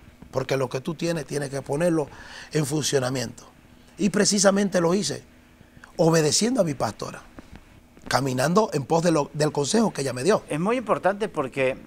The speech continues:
Speaker 2: generalmente está sucediendo al revés.
Speaker 1: Ujú.
Speaker 2: Eh, o sea, uno siente el llamado,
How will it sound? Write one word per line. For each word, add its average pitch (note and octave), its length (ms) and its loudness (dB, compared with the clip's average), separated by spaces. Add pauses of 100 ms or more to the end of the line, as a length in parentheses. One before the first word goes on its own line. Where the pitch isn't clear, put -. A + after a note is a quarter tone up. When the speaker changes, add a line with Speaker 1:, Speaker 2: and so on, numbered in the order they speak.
(580)
Speaker 2:
generalmente G3 880 2
está E3+ 180 0
sucediendo D#3+ 540 -2
al C3+ 100 2
revés. D3 460 0 (200)
Speaker 1:
Ujú. D#3+ 360 2 (960)
Speaker 2:
Eh, D3 160 0
o C#3 80 -2
sea, C3 380 2 (140)
uno G3+ 360 4
siente F#3+ 320 0
el F3 80 2
llamado, G3+ 520 4